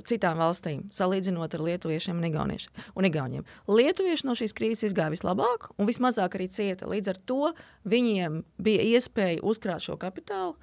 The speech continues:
Valsts kā tāda ir lielāka, ir arī lielāki uzņēmēji,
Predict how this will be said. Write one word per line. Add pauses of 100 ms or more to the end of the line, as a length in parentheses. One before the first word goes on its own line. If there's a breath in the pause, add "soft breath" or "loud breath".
(480 soft breath)
Valsts
kā
tāda
ir
lielāka, (280 soft breath)
ir
arī
lielāki
uzņēmēji,